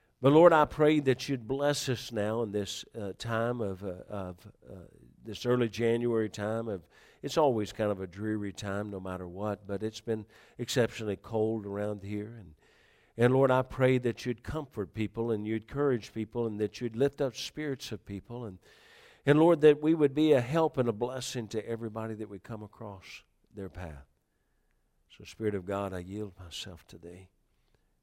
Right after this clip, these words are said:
and ask you to fill me with your presence. Anoint me with your fresh oil. Guide my mind and my thoughts. Wrap your arms around us as a mighty hedge of protection and turn back every evil,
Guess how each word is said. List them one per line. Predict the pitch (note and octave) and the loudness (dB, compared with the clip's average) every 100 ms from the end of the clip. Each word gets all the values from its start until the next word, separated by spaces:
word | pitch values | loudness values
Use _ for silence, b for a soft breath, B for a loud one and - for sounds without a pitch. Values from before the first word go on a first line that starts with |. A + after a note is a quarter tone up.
| _ _ | _ _
and | F#2+ | -16
ask | G2 - | -14 -14
you | G2+ | -14
to | G2+ | -14
fill | A2+ A2 | -8 -8
me | G#2+ G#2 | -8 -12
with | G#2 F#2+ | -12 -14
your | G2 | -16
presence. | _ G2 D#2+ - E2+ D#2 - - _ _ _ _ _ _ _ _ _ _ | _ -16 -14 -16 -20 _ -20 -20 _ _ _ _ _ _ _ _ _ _
Anoint | G#2+ G#2+ A#2+ | -10 -6 -6
me | A#2+ | -8
with | A2 G#2 | -10 -8
your | G2 | -10
fresh | - G#2 - G#2+ | -8 -12 -10 -12
oil. | F2+ D#2+ D#2 _ _ _ _ _ _ _ _ | -14 -16 -20 _ _ _ _ _ _ _ _
Guide | G2+ F#2+ F#2 | -8 -6 -6
my | G2 | -8
mind | F#2 F#2+ F2+ F2+ | -10 -12 -12 -14
and | F2+ | -16
my | F2+ - | -18 -18
thoughts. | F2 C#2+ C#2+ _ - - _ _ _ _ _ _ _ _ _ _ - | -18 -18 -20 _ -20 -20 _ _ _ _ _ _ _ _ _ _ -14
Wrap | F#2 - | -14 -12
your | G2 | -12
arms | E2 G2+ F#2 D#2+ | -12 -12 -14 -16
around | E2+ E2+ E2+ | -16 -14 -14
us | E2+ - | -14 -14
as | E2+ | -12
a | F2 | -14
mighty | D#2 E2+ E2+ | -14 -14 -14
hedge | E2 F#2 - | -14 -16 -16
of | G2 | -20
protection | E2+ - G2+ - - F2+ | -20 -14 -14 -14 -18 -18
and | F2+ | -18
turn | - G#2+ | -16 -16
back | G2 F#2+ - G2 | -14 -14 -14 -16
every | G2 G#2+ | -14 -16
evil, | F2+ E2+ E2 | -16 -16 -20